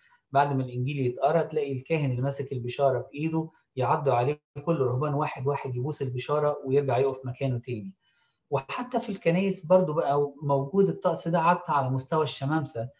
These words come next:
لما أبونا حتى في الآخر خالص يقول التحليل في نهاية العشية يكون مع الصليب والبشارة وبيعضوا الشمامسة يبوس البشارة،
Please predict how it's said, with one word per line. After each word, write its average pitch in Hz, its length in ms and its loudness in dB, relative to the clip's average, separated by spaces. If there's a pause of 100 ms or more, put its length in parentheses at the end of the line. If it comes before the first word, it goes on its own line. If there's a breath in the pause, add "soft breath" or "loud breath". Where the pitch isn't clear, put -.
(340 soft breath)
لما 143 320 0
أبونا 160 280 0
حتى 151 280 -8
في 117 80 -8
الآخر 135 380 -6
خالص 143 580 -6
يقول 139 240 -4
التحليل 127 560 -6
في - 120 -12
نهاية 127 280 -6
العشية 127 560 -4 (280 loud breath)
يكون 185 220 -2
مع 165 100 4
الصليب 160 460 0
والبشارة 165 640 0
وبيعضوا 147 380 0
الشمامسة 147 420 -4
يبوس 135 280 -2
البشارة، 127 520 0